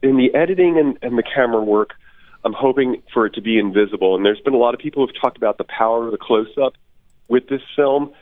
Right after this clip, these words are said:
And it's funny because it's the power really of Bruce's eyes.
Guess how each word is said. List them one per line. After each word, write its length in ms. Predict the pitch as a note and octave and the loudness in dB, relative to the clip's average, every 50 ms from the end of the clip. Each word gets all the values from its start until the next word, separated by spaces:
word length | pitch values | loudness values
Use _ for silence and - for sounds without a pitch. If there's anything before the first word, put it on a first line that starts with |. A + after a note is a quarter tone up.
| - _ _ _ _ _ _ _ _ - | -20 _ _ _ _ _ _ _ _ 0
And 360 | A#2+ A#2 A2+ A2 G#2+ G#2+ - - _ | 0 2 2 0 -2 -6 -10 -6 _
it's 140 | A2+ A2 - - - | -6 -6 -4 0 0
funny 180 | C3 B2+ B2+ A2+ | 2 2 2 -2
because 340 | G2+ G#2+ G2+ - A2+ G#2+ G2+ | -2 -4 -8 -2 -2 -2 -2
it's 120 | G#2 - - _ | -2 -8 -6 _
the 60 | G#2 | -6
power 360 | - - - B2 A#2+ A2 G#2+ | -4 0 0 2 2 2 2
really 260 | G2 G#2 G#2+ G#2 G2+ G2 | 2 4 4 4 4 2
of 100 | F2+ - | 0 2
Bruce's 400 | A2 A2 G#2+ G2 - A2 F#2 G2+ | 2 0 0 0 -2 -2 0 2
eyes. 400 | G2 G2+ G2 F#2+ F#2 F2+ F2 | 2 2 2 0 0 0 -2